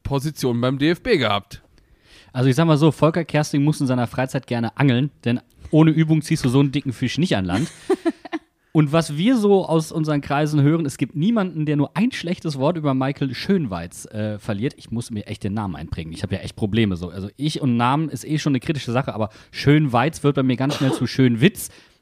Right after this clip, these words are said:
Speaker 2: was mir auch irgendwie näher liegt. Also es gibt niemanden, der ein schlechtes Wort über ihn, äh, verlieren könnte. Der ist hoch gelobt, hoch dekoriert. Der Bene hat's ja gerade schon ansatzweise aufgezählt. Ähm, aber was wir noch so gehört haben, das wird wohl nicht der letzte,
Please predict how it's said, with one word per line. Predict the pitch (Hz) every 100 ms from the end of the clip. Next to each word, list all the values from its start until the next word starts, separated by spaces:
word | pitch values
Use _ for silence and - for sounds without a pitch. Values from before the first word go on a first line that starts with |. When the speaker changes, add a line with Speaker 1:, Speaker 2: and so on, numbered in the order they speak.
| _
Speaker 2:
was | 113 107
mir | 120
auch | 104
irgendwie | 113 107 98
näher | 127 196
liegt. | 170 165 - - - - -
Also | 131 127
es |
gibt | 123 170
niemanden, | 226 220 175 156
der | 147 139 135
ein | 117 110
schlechtes | 139 - 104
Wort | 101 135
über | 151
ihn, | 143 151 - -
äh, | 131 120 101
verlieren | - 110 123 113
könnte. | - 120 131 202 - _ _ 107
Der |
ist | 110 -
hoch | 185 262 - - -
gelobt, | 156 160 185 -
hoch | 190 -
dekoriert. | 180 - 143 185
Der | 147
Bene | 139 143
hat's | 139
ja | 135
gerade | 123 127
schon | 131
ansatzweise | 165 220 135 - 110 101
aufgezählt. | 92 95 98 - 101 156 - - - - _ - _ _ -
Ähm, | 117 107 98 _ _
aber | - 117 143
was | 110 120
wir | 226
noch | 151
so | 117
gehört | 107 117 -
haben, | - 160 151
das | 110 - 101
wird | 165 -
wohl | 127 120
nicht | 165 - 147
der | 123
letzte, | 151 - - 147 147 135